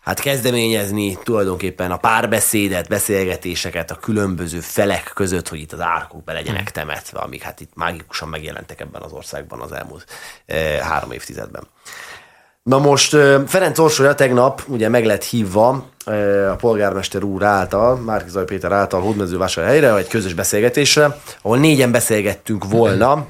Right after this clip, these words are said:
Speaker 1: az ország állapotáról, politikáról, minden egyébről. Vona Gábor, Márki-Zay Péter, Ferenc Orsolya és én lettem meghívva. Nagyjából három héttel ezelőtt történt ez a meghívás, mindenki elfogadta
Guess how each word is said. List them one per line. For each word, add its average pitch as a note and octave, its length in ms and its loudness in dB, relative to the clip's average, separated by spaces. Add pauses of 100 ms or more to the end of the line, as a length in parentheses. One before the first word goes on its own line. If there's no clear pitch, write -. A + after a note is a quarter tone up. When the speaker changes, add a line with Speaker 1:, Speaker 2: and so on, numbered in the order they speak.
Speaker 1:
az G2 120 -6
ország G2 340 -2
állapotáról, G2+ 800 0 (300)
politikáról, F2 880 -2 (580)
minden A2 240 2
egyébről. C3 600 4 (240)
Vona B2+ 260 4
Gábor, B2+ 540 4
Márki-Zay G2 460 -2
Péter, G#2 520 2
Ferenc F#2+ 340 0
Orsolya G2+ 440 0
és - 380 -4
én G2+ 180 -4
lettem F2 340 -6
meghívva. G#2+ 560 0
Nagyjából G2+ 260 0
három E2 400 0
héttel D2+ 340 -12
ezelőtt C#2+ 340 -12
történt D#2 340 -8
ez D2+ 60 -12
a F2+ 40 -6
meghívás, G#2 460 0
mindenki G2 400 -2
elfogadta E2+ 680 -2